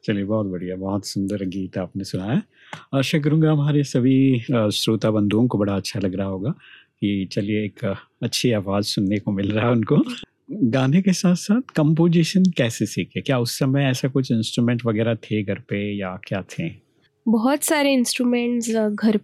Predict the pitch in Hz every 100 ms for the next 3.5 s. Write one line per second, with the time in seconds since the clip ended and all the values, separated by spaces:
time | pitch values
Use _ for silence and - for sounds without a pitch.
0 | - 226 226 233 - 202 254 - 240 -
1 | _ - 233 233 247 247 240 226 226 226
2 | 226 233 - - 202 196 202 202 202 220
3 | 214 196 - 226 302